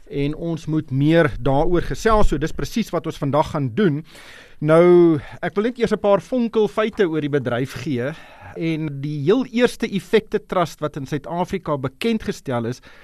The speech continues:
is in negentien vyfenzestig bekend gestel en dit was die Sage Fund. Dit het op plaaslike aandele gefokus.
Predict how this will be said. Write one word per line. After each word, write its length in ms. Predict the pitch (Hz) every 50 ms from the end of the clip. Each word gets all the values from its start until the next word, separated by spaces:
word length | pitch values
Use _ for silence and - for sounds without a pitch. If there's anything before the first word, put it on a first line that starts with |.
| - - - - - _ _ - -
is 220 | - 185 170 -
in 140 | 190 175 156
negentien 440 | 151 170 196 - 220 202 - 208 185
vyfenzestig 1300 | - - - 226 214 208 - - 208 196 - - - - 233 226 220 - - - 156 120 - - - - -
bekend 380 | 131 127 - - 147 127 123 -
gestel 340 | - 120 - - 127 120 117
en 80 | 113
dit 180 | 113 170 202 -
was 200 | 214 196 - -
die 120 | - 175
Sage 680 | - - - - 226 202 202 196 190 185 143 - - - - -
Fund. 520 | - - - - 190 143 113 113 120 170 - - - - - - - - - - - - - - -
Dit 200 | - 131 151 147
het 140 | 196 185 -
op 120 | 175 - -
plaaslike 500 | 185 175 175 185 - 190 175 - 165 -
aandele 380 | 151 165 175 175 170 156 139
gefokus. 760 | - - 127 - - 127 113 - - 165 165 - - -